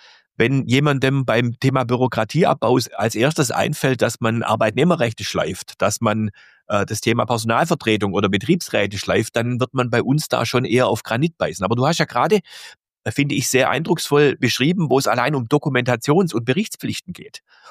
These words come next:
wo es um Dinge geht, die aus meiner Sicht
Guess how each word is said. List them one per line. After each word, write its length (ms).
wo 120
es 100
um 160
Dinge 280
geht, 340
die 280
aus 220
meiner 400
Sicht 520